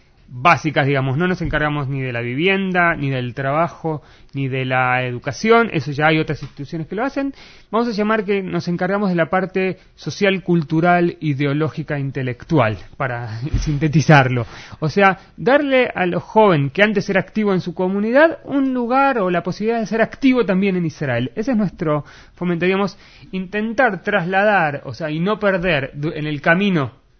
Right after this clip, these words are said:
desde Latinoamérica, Israel en particular, donde viene la mayoría de los jóvenes, no perder en el camino toda ese, esa carga de activismo que tenían, toda esa, esa, ten-, esa, esas ganas de hacer cosas, esa, esa, eh,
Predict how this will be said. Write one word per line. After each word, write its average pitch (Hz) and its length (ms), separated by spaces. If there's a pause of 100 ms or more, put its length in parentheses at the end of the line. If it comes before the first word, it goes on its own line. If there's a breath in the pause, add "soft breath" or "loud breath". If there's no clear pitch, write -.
desde 131 220
Latinoamérica, 143 760
Israel 147 360
en 135 100
particular, 139 460
donde 131 200
viene 139 160
la 135 80
mayoría 135 320
de 151 60
los 170 100
jóvenes, 262 480 (240 loud breath)
no 226 160
perder 233 240
en 214 60
el 185 60
camino 202 320
toda 226 180
ese, 220 280 (240 loud breath)
esa 180 160
carga 220 360
de 160 40
activismo 156 500
que 139 100
tenían, 143 360
toda 196 160
esa, 202 280 (280 loud breath)
esa, 170 480
ten-, 170 340
esa, 180 520
esas 170 440
ganas 220 300
de 185 60
hacer 170 240
cosas, 147 320
esa, 185 320 (260 loud breath)
esa, 165 540
eh, 139 60